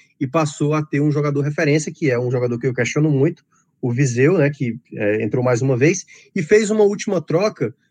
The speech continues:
que foi exatamente a, a entrada do Nares pra saída do Charles, que foi o jogador que eu citei,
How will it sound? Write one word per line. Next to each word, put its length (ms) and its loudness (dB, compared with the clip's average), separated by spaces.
que 480 2
foi 300 2
exatamente 580 0
a, 360 0
a 100 2
entrada 320 2
do 120 -2
Nares 520 0
pra 140 -2
saída 240 -2
do 80 -6
Charles, 340 -2
que 120 -6
foi 200 0
o 80 4
jogador 300 0
que 80 -2
eu 60 -2
citei, 400 -2